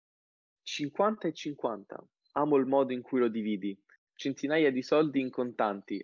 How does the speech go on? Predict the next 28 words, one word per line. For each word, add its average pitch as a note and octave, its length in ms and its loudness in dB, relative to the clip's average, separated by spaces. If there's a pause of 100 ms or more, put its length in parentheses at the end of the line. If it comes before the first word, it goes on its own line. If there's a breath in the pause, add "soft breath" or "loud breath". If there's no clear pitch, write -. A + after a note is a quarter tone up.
aiutami C3 460 2
a A#2+ 40 -6
spenderli, G2+ 680 -2
piccola. F#2 480 -10 (480)
Accendi A#2+ 400 -2
un A#2 80 -4
fiammifero, A2 680 -4 (140)
infiammati, G#2 800 -4 (100)
piccola. G2 500 -8 (520)
Quel A2+ 260 0
jet D3+ 280 -2
set, - 560 -4 (300)
guarda D3 300 0
un B2+ 120 -4
po' C#3 120 0
il C3 100 -2
tramonto. A2 680 -6 (440)
Sì, - 260 -6
sì, - 400 -8 (400)
girando C3 480 -2
gli A2+ 160 -2
occhi C3 360 -2
dietro A2+ 320 0
la A2 60 2
testa, D3+ 560 0 (160)
mi A#2+ 120 -12
si B2+ 120 -2
accappona C3 800 -8